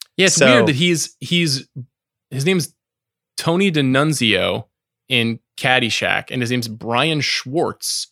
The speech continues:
Speaker 1: in Porky's.
Speaker 2: Well, he's the one they do, uh, he, everyone, uh, there's another character in Porky's who's an anti-Semite, and he ends up fighting
Speaker 1: Yeah.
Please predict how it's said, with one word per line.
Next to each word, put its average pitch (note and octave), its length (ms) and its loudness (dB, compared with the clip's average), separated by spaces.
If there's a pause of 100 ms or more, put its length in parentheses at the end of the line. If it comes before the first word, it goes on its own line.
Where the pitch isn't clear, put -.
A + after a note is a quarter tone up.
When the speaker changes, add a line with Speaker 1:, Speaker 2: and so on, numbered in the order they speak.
(240)
Speaker 1:
in A2 140 -8
Porky's. - 680 -4 (140)
Speaker 2:
Well, D#3 100 4
he's F#3+ 240 4
the C#4 80 2
one G3 220 4
they E3+ 100 6
do, E3+ 240 4
uh, F3 220 6
he, E3+ 240 -4 (280)
everyone, D#3+ 600 4
uh, C3+ 420 4
there's C3+ 220 0
another D3 240 2
character C#3+ 320 2
in B2 80 -4
Porky's C#3+ 360 0
who's A2+ 200 -2
an A#2+ 80 -4
anti-Semite, B2 880 0
and A#2 120 -4
he A#2 120 2
ends A#2 160 0
up A2+ 120 -2
fighting B2 500 2
Speaker 1:
Yeah. A2 80 -8